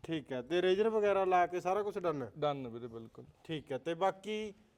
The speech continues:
Speaker 1: ਹੋਰ ਵੀ ਬਾਈ ਹੁਣੀ ਖੇਤੀ ਕਰਦੇ। ਆਲੂ ਦਾ ਬੀਜ ਵੀ ਹੁੰਦਾ ਬਾਈ ਆਪਣੇ ਕੋਲ?
Speaker 2: ਹਾਂਜੀ ਵੀਰੇ, ਆਪਾਂ ਆਪ ਵੀ ਖੇਤੀ ਕਰਦੇ ਹਾਂ।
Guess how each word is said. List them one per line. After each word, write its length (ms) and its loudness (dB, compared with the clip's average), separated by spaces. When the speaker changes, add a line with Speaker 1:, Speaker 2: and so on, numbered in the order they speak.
Speaker 1:
ਹੋਰ 220 2
ਵੀ 140 -6
ਬਾਈ 240 6
ਹੁਣੀ 200 0
ਖੇਤੀ 300 -2
ਕਰਦੇ। 260 4
ਆਲੂ 240 4
ਦਾ 120 6
ਬੀਜ 260 0
ਵੀ 120 2
ਹੁੰਦਾ 180 2
ਬਾਈ 140 0
ਆਪਣੇ 200 0
ਕੋਲ? 120 0
Speaker 2:
ਹਾਂਜੀ 220 2
ਵੀਰੇ, 280 -2
ਆਪਾਂ 420 0
ਆਪ 60 0
ਵੀ 120 -4
ਖੇਤੀ 300 -4
ਕਰਦੇ 280 -4
ਹਾਂ। 60 -10